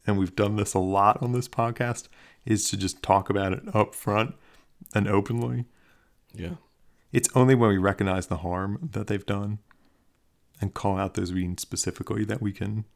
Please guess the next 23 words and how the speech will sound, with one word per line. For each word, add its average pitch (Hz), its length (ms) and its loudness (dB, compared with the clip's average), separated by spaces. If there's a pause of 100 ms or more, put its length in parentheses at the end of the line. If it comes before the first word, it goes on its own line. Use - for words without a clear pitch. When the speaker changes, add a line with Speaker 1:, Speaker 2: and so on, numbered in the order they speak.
(1000)
Speaker 1:
we 107 100 4
can 92 240 0
move 98 420 4
toward 98 300 0
a 92 40 -2
reading 90 400 -2
that's - 280 -8
life-giving. 120 680 -4 (1040)
And 92 140 -2
that 87 140 -4
is 90 220 -2
Speaker 2:
Hmm. 101 80 -10
Speaker 1:
freeing. 139 400 -2 (2250)
Speaker 2:
It's - 120 -12
almost 87 360 -4
as 92 220 -4
if - 300 -6 (120)
the 87 80 -4
truth - 520 -2 (160)
will 95 140 -2
set 95 240 -2
us 98 120 -2
free. 127 260 -4